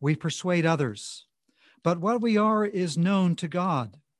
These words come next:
and I hope it is known also to your conscience. We are not commending ourselves to you again, but giving you cause to boast about us,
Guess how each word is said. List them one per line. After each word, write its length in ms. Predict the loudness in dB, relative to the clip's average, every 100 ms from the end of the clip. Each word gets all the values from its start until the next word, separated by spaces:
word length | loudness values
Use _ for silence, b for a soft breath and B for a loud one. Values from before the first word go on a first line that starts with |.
| -4
and 140 | 0
I 60 | 2
hope 260 | 2 0
it 80 | 0
is 160 | 0 2
known 280 | 2 2 0
also 720 | 0 0 -2 -4 -4 -6 -10 _ _ _ _
to 120 | -6
your 140 | -4 -4
conscience. 680 | -4 -4 -4 -8 -10 -14 -14 -16 -20 -20 -20 _ _ b b b b b 0
We 180 | 4 6
are 120 | 8
not 240 | 6 4
commending 560 | 2 4 6 8 8 6
ourselves 580 | 4 2 2 2 2 -2
to 120 | -2
you 320 | 0 0 -2 -4
again, 540 | -4 0 2 2 0
but 240 | -2 -4 2
giving 320 | 4 4 4
you 200 | 4 2
cause 500 | 0 0 4 2 2
to 120 | -4
boast 520 | 0 0 0 -4 -12 -10
about 380 | -4 0 0
us, 400 | -2 -6 -12 -14